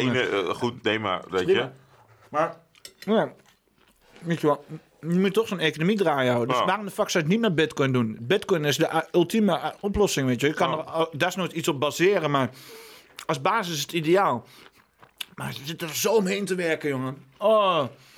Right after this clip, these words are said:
Speaker 2: Maar hier st-, hier staat, eh, eh, "Mijn Walkman is al lang overleden."
Speaker 1: Denk na twintig twintig. Ja.
Speaker 2: Is dat zo?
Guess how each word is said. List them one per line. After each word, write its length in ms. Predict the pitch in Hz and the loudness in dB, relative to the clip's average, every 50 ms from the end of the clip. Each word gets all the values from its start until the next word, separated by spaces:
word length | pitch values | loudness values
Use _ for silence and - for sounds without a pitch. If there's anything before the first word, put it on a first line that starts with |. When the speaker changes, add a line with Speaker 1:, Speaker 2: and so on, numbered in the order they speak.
| - - - - - - - - - - - | -20 -20 -20 -20 -20 -20 -20 -20 -18 -10 -6
Speaker 2:
Maar 100 | 110 110 | -4 -4
hier 100 | 120 113 | -4 -6
st-, 160 | - - - | -8 -8 -4
hier 120 | 127 123 | -4 -4
staat, 320 | 113 - 135 123 123 123 - | -2 0 0 0 0 -2 -4
eh, 400 | - 110 113 113 113 117 117 113 | 0 0 2 4 4 4 4 2
eh, 380 | 101 - - 104 107 104 - | 2 -2 -6 -6 -6 -6 -8
"Mijn 380 | - 101 101 110 123 123 113 90 | -8 -6 -4 -4 -4 -4 -8 -6
Walkman 460 | 92 127 147 139 135 143 147 156 151 - | -4 -4 -4 -2 -4 -8 -8 -8 -8 -10
is 220 | - 127 123 113 - | -10 -10 -10 -8 -6
al 160 | - 107 104 | -6 -4 0
lang 180 | 107 113 123 127 - - | 0 0 0 0 -4 -2
overleden." 600 | - 110 107 92 101 104 110 113 104 85 82 80 - - - _ - - _ - 120 113 | 0 0 0 -2 -2 -2 -2 -2 -2 -2 -6 -10 -12 -18 -20 _ -20 -20 _ -6 -4 0
Speaker 1:
Denk 280 | 113 143 156 160 - - | 2 0 0 0 -2 -2
na 180 | 151 143 147 | -2 -2 -2
twintig 340 | 143 - 147 143 135 131 120 | 0 -2 -2 -2 -2 -4 -4
twintig. 420 | - - 135 127 113 - 87 - - - - - - - - _ - - _ - - - - _ - - - - - _ _ - - _ _ _ _ _ _ _ _ _ _ _ - - - - - - | 0 2 2 2 2 0 -4 -4 -8 -18 -20 -20 -20 -20 -20 _ -20 -20 _ -20 -20 -20 -20 _ -20 -20 -20 -20 -20 _ _ -20 -20 _ _ _ _ _ _ _ _ _ _ _ -18 -18 -16 -18 -8 -4
Ja. 220 | 135 143 131 127 - - - _ - | 0 0 0 0 -2 -8 -18 _ -10
Speaker 2:
Is 140 | - 120 120 | -10 -6 -6
dat 140 | 139 135 | -6 -4
zo? 300 | - 127 123 143 170 170 | -2 -2 -2 -2 -2 -8